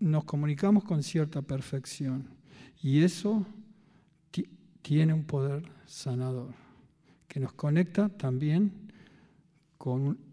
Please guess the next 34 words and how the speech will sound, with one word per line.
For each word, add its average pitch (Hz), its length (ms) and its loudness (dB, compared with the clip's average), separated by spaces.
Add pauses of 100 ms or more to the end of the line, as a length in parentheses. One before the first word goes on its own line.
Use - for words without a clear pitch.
(760)
un 160 300 6
flujo 160 560 2
de 135 100 -4
la 135 100 -4
abundancia. 131 720 -4 (1600)
El 151 140 2
arte 196 220 4
tiene 185 180 6
un 175 80 6
poder 180 280 6
tremendo. 151 720 4 (2000)
Hay 180 160 4
una 175 160 6
gran 247 240 8
confusión 185 880 4 (480)
sobre 131 300 -4
lo 131 120 -2
que 139 80 -6
es - 160 -6
arte 131 300 -4
y - 20 -4
lo 120 120 -6
que 123 120 -4
no 123 80 -2
es - 160 -8
arte. 123 320 -14 (960)
En 139 160 -4
realidad 151 400 4
se 185 120 2
está 175 200 2
tomando 151 580 2
como 139 320 -2
arte 202 280 2
ahora 180 400 4